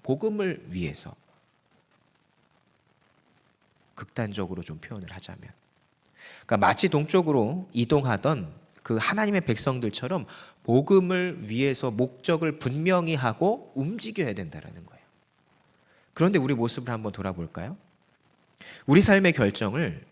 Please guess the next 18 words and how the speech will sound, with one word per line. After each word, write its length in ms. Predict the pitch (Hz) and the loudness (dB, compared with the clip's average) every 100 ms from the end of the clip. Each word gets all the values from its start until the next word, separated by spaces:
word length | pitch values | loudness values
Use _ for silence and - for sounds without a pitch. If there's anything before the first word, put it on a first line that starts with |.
| - | -8
우리는 260 | 123 196 185 | -4 -2 -2
실제로 400 | - 240 233 160 | -4 -4 -2 2
어떤 420 | 123 - 285 240 | 0 0 -6 -4
기준을 340 | 160 139 120 | -6 -4 -4
가지고 320 | 92 82 - 90 | -4 -6 -8 -10
하냐, 340 | 123 87 - - | -10 -12 -14 -14
이 120 | 101 | -8
말이죠. 440 | 92 80 - 78 - _ _ _ _ _ _ _ _ _ | -6 -8 -10 -16 -18 _ _ _ _ _ _ _ _ _
무엇 300 | 107 156 233 | 6 8 8
기준으로 560 | 170 156 156 135 160 - | 6 2 2 2 0 2
여러분의 360 | 113 123 127 98 | 0 2 -2 -4
미래를 300 | 95 92 95 | -4 -4 -6
선택하시냐는 800 | 143 151 143 117 95 87 110 - | -6 -6 -6 -8 -8 -10 -12 -14
거예요. 180 | - - - _ _ _ _ | -16 -20 -20 _ _ _ _
물질, 500 | 90 90 - 143 190 - _ _ _ _ | -6 -6 -6 -8 -10 -16 _ _ _ _
건강, 540 | - 160 160 151 185 190 _ _ _ _ _ | -20 -16 -12 -10 -10 -12 _ _ _ _ _
평안, 420 | - 160 170 247 - _ _ _ _ _ _ _ _ _ _ _ _ _ _ _ _ _ _ _ _ _ | -10 -6 -4 -6 -10 _ _ _ _ _ _ _ _ _ _ _ _ _ _ _ _ _ _ _ _ _
자식, 420 | - - - 175 | -12 -8 -8 -8